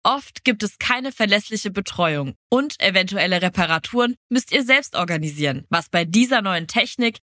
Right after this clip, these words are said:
gar nicht so einfach ist. Viele Fertighausanbieter gehen heute noch einen Schritt weiter und bieten ab Werk bereits smarte Techniklösungen an.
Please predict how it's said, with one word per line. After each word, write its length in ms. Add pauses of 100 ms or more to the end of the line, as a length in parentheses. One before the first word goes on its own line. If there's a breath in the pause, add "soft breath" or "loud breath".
(120)
gar 300
nicht 240
so 80
einfach 460
ist. 320 (1040)
Viele 380
Fertighausanbieter 1300
gehen 260
heute 320
noch 220
einen 160
Schritt 300
weiter 520
und 200
bieten 260
ab 220
Werk 380
bereits 520
smarte 380
Techniklösungen 840
an. 320